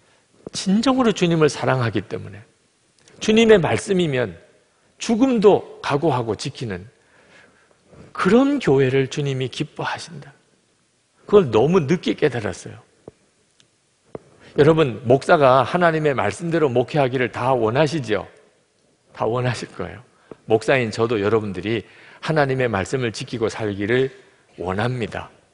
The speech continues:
그런데 하나님의 말씀을 지키고 사는 게 얼마나 어려운 일인지 잘 모르시는 것 같아요. 목숨을 내놔야 돼요. 목숨을. 예수님의 제자들 다 죽었습니다. 순교했습니다.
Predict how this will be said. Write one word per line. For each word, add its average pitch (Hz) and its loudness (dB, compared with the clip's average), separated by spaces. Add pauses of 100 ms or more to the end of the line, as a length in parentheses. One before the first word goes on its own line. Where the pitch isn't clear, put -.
(460)
그런데 170 0 (460)
하나님의 240 2
말씀을 180 0
지키고 190 -4
사는 160 -6
게 185 -4
얼마나 208 -2 (220)
어려운 185 0
일인지 156 -6 (920)
잘 - -4
모르시는 135 -4
것 113 -6
같아요. 87 -16 (760)
목숨을 147 -4
내놔야 95 -6
돼요. 104 -18
목숨을. - -18 (1300)
예수님의 208 4
제자들 151 2
다 - -8
죽었습니다. - -12
순교했습니다. 110 -10